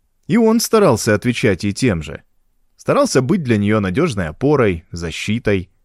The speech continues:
В конце концов, каждый нуждается в подобном человеке, но не каждый такого находит. Они получили удовольствие одновременно. Жаркие объятия распались, и Маша,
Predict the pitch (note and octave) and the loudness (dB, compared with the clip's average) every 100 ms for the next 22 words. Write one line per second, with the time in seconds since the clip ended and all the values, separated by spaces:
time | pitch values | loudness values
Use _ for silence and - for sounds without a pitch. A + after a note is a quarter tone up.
0 | _ _ _ - A2 A2+ A#2+ A2+ - C3 | _ _ _ -2 0 2 2 2 4 2
1 | B2+ - G2 B2+ F3 G#3 G#3 E3 D3+ G#2 | 2 -2 2 2 2 2 2 2 4 2
2 | F2 F#2 - C3+ A#2+ F#2+ F#2 - B2+ C#3+ | 0 -6 0 2 2 0 -2 0 2 4
3 | G2 - D#2 _ _ _ _ _ _ A2+ | 0 -2 -10 _ _ _ _ _ _ -2
4 | F#3+ G#3+ B3 G#3+ F3+ E3 D3+ E3 D3 D3 | 0 2 0 0 -2 -2 -2 0 0 -2
5 | C#3+ G#2 D2+ - - _ _ _ _ _ | -4 -6 -8 -10 -20 _ _ _ _ _
6 | _ _ _ _ _ _ _ - F#2+ A#2+ | _ _ _ _ _ _ _ -6 0 2
7 | E3 A#2+ G#2 - A#2+ G2 F2 F2+ A#2 A#2+ | 2 0 -2 0 0 0 0 0 0 -2
8 | - G2+ F#2 E2 E2 F#2 G2 F#2+ A2+ C#3+ | -4 -2 0 -2 -8 -6 -4 -2 0 -2
9 | G#2 E2 - - _ _ _ _ _ _ | -4 -6 -16 -20 _ _ _ _ _ _
10 | _ - F#2+ B2 G#2+ G#2+ F#2+ F#2+ G2 F2 | _ -8 0 2 2 0 0 2 0 0
11 | F2+ E2 E2+ - A2+ B2+ A2+ - - _ | -4 -6 -8 -4 -2 0 -2 -6 -18 _
12 | - F3 G#3 G#3+ F3 D3 | -8 -2 0 0 0 -4